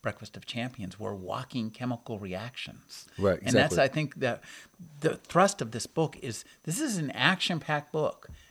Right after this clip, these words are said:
Speaker 2: Mm-hmm.
Speaker 1: In that it's all about the kind of actions that are all around us and
Speaker 2: Right.
Speaker 1: that are completely changing us. You mentioned the word becoming.
Speaker 2: Mm-hmm.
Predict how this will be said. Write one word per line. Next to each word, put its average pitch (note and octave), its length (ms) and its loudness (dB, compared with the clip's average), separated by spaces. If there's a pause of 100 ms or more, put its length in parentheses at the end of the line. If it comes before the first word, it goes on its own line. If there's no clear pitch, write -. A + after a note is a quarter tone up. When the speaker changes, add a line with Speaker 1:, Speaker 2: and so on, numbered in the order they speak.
(100)
Speaker 2:
Mm-hmm. - 240 4
Speaker 1:
In F3+ 240 10
that - 300 6 (180)
it's D#3+ 200 2 (200)
all E3 220 8
about B2+ 340 4
the C#3+ 60 -4
kind C#3 300 0
of B2+ 80 -2 (120)
actions C3 500 0
that A2+ 180 2 (100)
are G#2 160 2
all C#3 320 0
around G#2 380 0
us - 200 -10
and - 200 0
Speaker 2:
Right. - 80 6
Speaker 1:
that - 160 0 (1600)
are A2 440 6 (500)
completely C3 500 0
changing D3 420 -2
us. - 160 -6
You C3 100 2
mentioned C#3 440 0
the A2 100 -4
word G#2 380 -2
becoming. G2+ 640 -6
Speaker 2:
Mm-hmm. G#2 380 2